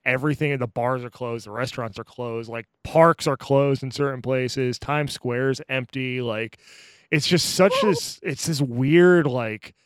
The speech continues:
Speaker 1: very strange time for all of us, and just, uh, for creatives trying to push through right now. And, you know, we're, so many of us rely on our income either from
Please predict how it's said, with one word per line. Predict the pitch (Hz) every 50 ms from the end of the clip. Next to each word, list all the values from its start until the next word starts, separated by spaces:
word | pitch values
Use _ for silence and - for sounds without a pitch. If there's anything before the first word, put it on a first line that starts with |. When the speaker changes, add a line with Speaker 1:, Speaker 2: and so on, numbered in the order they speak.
| _ _ _ _ -
Speaker 1:
very | 180 208 190 135
strange | - - - - 151 156 160 170 170 160 - -
time | - 135 139 151 160 156
for | 139 - 123 117
all | 104 117 127 143 139
of | 120 120
us, | 117 113 110 107 104 - - -
and | - 120 123 123
just, | 113 139 135 131 117 - - _ - - - - - - _ _ _ _ -
uh, | 180 180 190
for | 180 - 180 180
creatives | - - 175 165 165 175 214 247 254 185 135 120 117 107 -
trying | - 160 143 147 139
to | 131
push | - - 147 143 120 - -
through | - 139 139 139 139
right | 139 135 135 131 127
now. | 131 127 131 131 127 127 127
And, | 131
you | 127 127
know, | 127 123 123
we're, | 127 127 127 123 120 113 - _ _ _ _ _ -
so | - 190 190
many | 190 190 190 190 190
of | 170 151
us | 160 143 -
rely | 135 143 131 127 131 131 147 147
on | 139
our | 135 131 127
income | 127 135 143 135 - 135 123 120 120 123 123 -
either | 143 135 131 135 127 123
from | - - 139 127 127 127 123 120 120 117 107